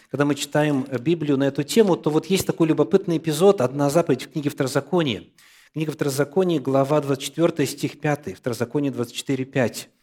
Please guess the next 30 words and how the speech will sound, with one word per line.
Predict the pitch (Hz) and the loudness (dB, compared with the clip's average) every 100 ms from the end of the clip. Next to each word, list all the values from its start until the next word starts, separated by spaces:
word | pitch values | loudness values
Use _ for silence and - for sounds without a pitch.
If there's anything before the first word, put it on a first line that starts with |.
| _ - | _ -8
Вот | 135 | -8
что | - | -6
написано. | 131 127 151 135 113 | -6 -4 -4 -2 0
«Если | 120 202 202 170 | 4 4 4 0
кто | 170 - 180 | 2 2 0
взял | 147 127 151 170 180 170 - | 0 2 6 8 8 4 -4
жену | 127 147 139 | 0 0 2
недавно, | 131 160 120 101 95 117 180 - _ _ _ _ _ _ _ _ _ _ _ - | 2 2 4 2 2 -4 -8 -12 _ _ _ _ _ _ _ _ _ _ _ -4
то | 160 | 0
пусть | 220 240 - | 2 2 2
не | 180 226 240 | 0 2 4
идет | 190 220 220 | 6 6 6
на | 208 | 0
войну | 190 190 185 151 143 147 - - - - | 2 0 0 2 2 0 -6 -20 -12 -4
и | |
ничего | 170 196 208 214 | -2 0 2 4
не | 214 | 4
должен | 196 208 190 | 4 2 2
возлагать | 180 175 175 170 160 156 139 | -2 -2 -2 -2 -2 -2 -6
на | |
него. | 123 113 110 | -6 -4 -2
Пусть | 214 185 | -2 0
он | 196 | 0
остается | 185 196 185 190 | -2 0 0 0
свободен | 180 - 120 156 135 131 190 196 160 170 175 - | -2 -2 0 0 0 2 4 6 4 0 -2 -10
в | 131 123 123 | -14 -12 -12
доме | 117 147 156 185 185 185 175 - | -4 2 4 4 4 0 -2 -8
своем | - - 151 160 160 156 151 156 170 165 - - - - _ - | -4 -4 -2 -4 -4 -2 0 0 -2 -4 -8 -16 -20 -20 _ -20
в | - | 0
продолжении | 175 160 165 170 151 151 180 180 175 170 | 0 4 4 4 2 0 -2 -2 0 0